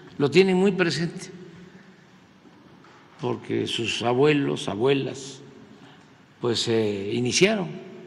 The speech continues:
esta lucha. Acerca de lo que viene, yo, eh, recomiendo muy respetuosamente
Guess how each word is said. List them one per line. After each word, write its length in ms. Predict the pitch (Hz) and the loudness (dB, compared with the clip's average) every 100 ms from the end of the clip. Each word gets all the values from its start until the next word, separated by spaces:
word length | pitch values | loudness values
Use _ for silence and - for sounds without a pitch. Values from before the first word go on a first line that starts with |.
| - - - - - - - - | -20 -20 -20 -20 -20 -20 -20 -18
esta 600 | - 151 143 - 120 104 87 - - - - | -4 -2 -2 0 0 0 -6 -16 -20 -20 -12
lucha. 360 | 101 98 - - - - - - - - - - - - - _ _ _ - | -8 -6 -6 -8 -12 -20 -20 -20 -20 -20 -20 -20 -20 -20 -20 _ _ _ -2
Acerca 540 | 160 - 220 208 202 | 0 6 4 6 4
de 340 | 175 170 160 143 | 4 4 4 4
lo 160 | 147 | 4
que 160 | 143 156 | 4 6
viene, 720 | 175 214 196 202 190 - - - - - - - - - - - - - - | 8 8 6 4 0 -6 -8 -10 -14 -16 -18 -20 -20 -20 -20 -20 -20 -20 -8
yo, 880 | 151 170 170 165 143 - - - - - | 2 6 6 4 0 -10 -12 -14 -14 -2
eh, 800 | 113 113 110 110 104 98 90 - - - - - - | 2 4 4 2 2 0 -4 -10 -18 -20 -20 -20 -4
recomiendo 1000 | 123 131 143 143 165 165 151 151 151 - - - - - - - - - - - | 0 2 4 6 6 4 0 -2 -4 -12 -16 -18 -20 -20 -20 -20 -20 -20 -20 -2
muy 220 | 143 190 | 6 8
respetuosamente 1120 | 151 123 117 113 135 110 120 117 131 123 160 | 6 2 0 0 2 2 0 0 -2 -4 -8